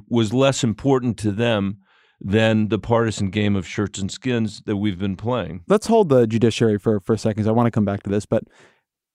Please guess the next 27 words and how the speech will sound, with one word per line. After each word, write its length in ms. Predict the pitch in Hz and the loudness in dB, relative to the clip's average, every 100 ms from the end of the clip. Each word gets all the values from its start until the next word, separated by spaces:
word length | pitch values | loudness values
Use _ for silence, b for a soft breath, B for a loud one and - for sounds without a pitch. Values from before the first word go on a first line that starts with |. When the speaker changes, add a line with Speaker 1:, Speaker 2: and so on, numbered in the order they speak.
| _ | _
Speaker 2:
you 160 | 151 180 | 0 4
think 280 | 202 170 | 4 2
we 160 | 127 135 | 2 0
should 420 | 120 - 131 117 | 2 2 2 0
keep 240 | - 131 - | -2 -4 -2
the 80 | - | -4
filibuster? 580 | 104 - 104 - - - _ _ | -4 -6 -12 -12 -16 -18 _ _
Speaker 1:
I 160 | - 127 | 2 2
do 240 | 123 151 | 2 0
think 260 | 156 131 110 | 2 -2 0
that 140 | 110 | -2
we 120 | 107 110 | 0 -4
should 240 | - 110 | -4 -8
keep 240 | - 104 | -4 -4
the 80 | - | -4
filibuster. 600 | - 107 95 87 85 104 | -6 -4 -4 -4 -8 -4
I'm 120 | 101 | 0
not 220 | 117 123 127 | 2 2 2
convinced 420 | 120 101 104 - | 0 0 0 0
that 100 | 95 | -2
we 100 | 92 | -2
should 180 | 87 85 | -4 -4
get 140 | 92 | -2
rid 160 | 80 87 | -2 -2
of 80 | 82 | -4
the 80 | |
filibuster. 760 | 80 85 76 71 60 101 - | -4 -6 -6 -6 -8 -8 -16